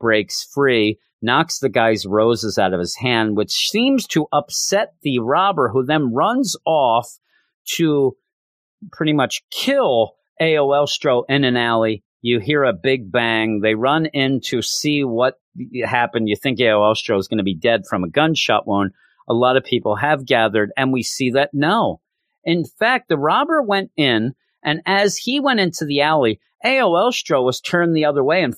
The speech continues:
farted in his face, which knocked him out, and it made him hit his head. And because of that, here's a big reward. He gets another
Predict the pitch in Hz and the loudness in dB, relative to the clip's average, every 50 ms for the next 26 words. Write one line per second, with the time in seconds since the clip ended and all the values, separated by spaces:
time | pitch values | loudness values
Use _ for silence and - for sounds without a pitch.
0 | - - 180 165 165 160 151 151 135 131 127 120 113 107 - - - - 175 175 | -4 -2 0 0 2 2 2 0 0 0 -2 -2 -2 -2 -4 -8 -4 -2 -2 0
1 | 160 131 - - 135 127 117 - - 139 151 151 165 175 - - 165 147 143 - | 0 0 -2 -2 -2 -2 -2 -4 -4 -2 0 0 0 0 0 -2 -2 -2 -2 -4
2 | - 123 113 107 117 127 - _ _ _ _ - - 180 175 165 160 151 147 143 | -2 0 2 2 2 0 -2 _ _ _ _ -2 0 2 2 2 2 2 0 0
3 | 139 139 131 127 127 127 120 117 117 117 113 113 - - - 139 131 131 127 131 | 0 0 0 0 0 0 0 0 -2 0 0 -2 -2 -2 -2 0 0 0 0 0
4 | - 196 196 175 160 139 - - 135 131 135 120 147 127 101 87 107 101 98 92 | 0 0 0 0 0 -2 -2 0 0 0 2 0 -2 -4 -2 0 0 2 2 2
5 | 92 98 - _ _ _ _ _ _ _ _ _ _ _ _ 151 147 139 131 123 | 0 -2 -4 _ _ _ _ _ _ _ _ _ _ _ _ 0 0 0 0 0
6 | - 131 120 117 92 - 120 117 117 - 104 110 110 101 95 120 147 160 156 139 | 0 0 0 0 0 0 0 0 0 -4 -2 -2 -2 -2 0 0 0 2 2 2
7 | 135 135 131 117 - _ _ _ _ 180 175 135 147 139 123 - - 135 120 113 | 0 0 -2 -6 -12 _ _ _ _ -4 -2 0 0 -2 -2 0 0 0 0 0
8 | 107 110 113 113 101 113 113 113 113 - | 0 2 0 2 2 2 2 2 0 -2